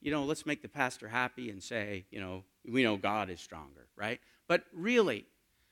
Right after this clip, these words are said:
which do you believe is stronger? Your belief is not, is not what you say. It's, it's really more powerful in how you live, right?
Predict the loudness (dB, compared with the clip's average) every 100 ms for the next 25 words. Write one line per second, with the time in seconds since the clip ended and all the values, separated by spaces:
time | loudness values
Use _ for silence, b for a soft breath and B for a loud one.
0 | _ _ -2 6 6 6 2 4 6 6
1 | 6 4 2 0 -2 -2 -2 2 2 0
2 | -2 0 2 2 4 4 4 2 -2 2
3 | 4 4 0 _ _ -4 0 0 0 2
4 | 2 2 -2 0 4 6 6 4 0 -4
5 | -4 -6 -10 -6 0 2 2 0 2 4
6 | 4 4 4 6 4 -4 -10 -6 -4 -2
7 | -2 2 2 2 -10 _ _ _ _ -6
8 | 0 0